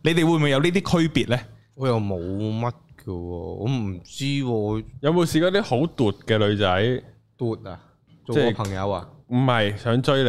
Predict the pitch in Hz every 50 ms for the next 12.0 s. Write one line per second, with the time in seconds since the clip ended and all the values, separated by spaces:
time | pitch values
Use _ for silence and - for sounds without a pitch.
0 | 104 95 98 92 98 104 104 117 120 110 107 110 123 156 165 160 127 110 120 107
1 | 113 110 104 98 101 110 - - - - - - _ _ _ - - - - -
2 | - - _ _ _ _ _ _ _ _ _ _ _ - 101 104 98 95 92 98
3 | 110 131 - 101 95 87 82 85 87 87 87 85 87 98 95 - 98 101 - -
4 | 180 156 131 120 - 131 120 120 120 110 - 107 120 131 127 113 98 92 - 95
5 | 90 90 95 90 87 - - - - - _ _ - 104 92 85 90 87 92 -
6 | _ _ _ _ _ _ - - _ _ _ _ _ _ - - - 104 123 135
7 | 143 165 156 127 107 110 98 95 104 95 92 92 92 92 87 - 90 87 - -
8 | - - - - - 214 240 208 139 107 101 110 110 110 104 107 110 110 131 135
9 | 135 135 117 95 107 95 90 117 107 107 104 101 95 90 95 - 110 104 101 107
10 | 104 107 104 98 98 98 98 95 95 104 110 110 107 101 95 90 110 110 107 110
11 | 110 110 107 107 104 98 95 95 110 110 - 98 98 95 92 95 90 92 92 104